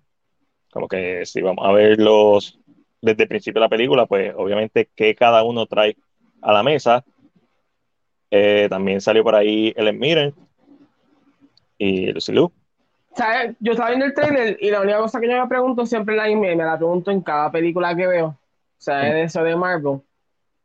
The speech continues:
Speaker 2: Vienen estos ataques súper grandes a ciudades y no aparecen los demás héroes.
Speaker 1: No,
Speaker 2: Yo entiendo
Speaker 1: no,
Speaker 2: que esto
Speaker 1: tranquilo.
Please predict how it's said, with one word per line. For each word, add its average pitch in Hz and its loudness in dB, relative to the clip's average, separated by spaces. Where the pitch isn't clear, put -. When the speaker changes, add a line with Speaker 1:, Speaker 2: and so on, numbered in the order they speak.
Speaker 2:
Vienen 190 -2
estos 240 -4
ataques 233 -2
súper 180 -2
grandes 180 0
a 208 -2
ciudades 196 -2
y 175 -2
no 180 0
aparecen 180 -2
los 165 0
demás 156 0
héroes. 147 0
Speaker 1:
No, 160 0
Speaker 2:
Yo 190 2
entiendo 208 0
Speaker 1:
no, 185 6
Speaker 2:
que 196 6
esto 175 2
Speaker 1:
tranquilo. 185 0